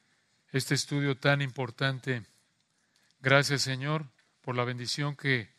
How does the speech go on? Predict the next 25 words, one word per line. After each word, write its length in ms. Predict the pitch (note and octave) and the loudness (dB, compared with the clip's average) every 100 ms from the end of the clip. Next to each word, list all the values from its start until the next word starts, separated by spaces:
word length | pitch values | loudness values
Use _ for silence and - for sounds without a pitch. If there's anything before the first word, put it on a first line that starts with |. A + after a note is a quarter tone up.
| _ _ _ _ - | _ _ _ _ -12
nos 260 | B2+ A#2 | -6 0
has 160 | D3 C#3+ | 4 4
dado 260 | C#3+ C#3 B2+ | 4 2 2
de 140 | B2+ | 0
iniciar 540 | A#2+ A#2+ - C#3+ C#3 | -2 -6 -2 4 4
esta 520 | C#3 B2+ - C3 A2+ - _ _ _ _ _ _ - | 4 0 0 0 0 -8 _ _ _ _ _ _ -4
sección 460 | - C3 - C#3+ | 2 2 2 2
de 80 | C#3+ | 2
Deuteronomio. 760 | B2+ A#2 B2+ A#2+ B2+ C#3 D3+ D3 _ _ _ _ _ | 0 0 -4 -4 -4 -4 -4 -8 _ _ _ _ _
Pedimos 360 | B2 B2 C#3 - | -4 -2 -2 -2
que 120 | C3 | -4
tu 120 | C3+ | -2
Espíritu 480 | A#2+ - C3+ C3 C3+ | -6 -2 -2 -2 -6
nos 160 | A#2+ | -6
dé 80 | A#2+ | -2
entendimiento, 800 | C3 C#3 B2 A#2 B2+ C#3 - C#3 - _ _ _ _ | -2 0 -2 -4 -4 -4 -4 -10 -12 _ _ _ _
que 140 | - B2+ | -4 2
si 140 | D3 | 6
alguien 220 | D3 D3 | 6 4
en 100 | C3+ | 2
esta 280 | C#3+ C#3 C#3+ | 2 2 0
noche 300 | C3 C#3+ - | 0 -2 -4
está 300 | B2+ - C3+ | 0 2 4
pensando 680 | C#3+ B2+ - C#3+ C#3 C3+ B2+ | 2 0 2 2 2 -2 -4
que 360 | - B2 A2 | -2 -2 -4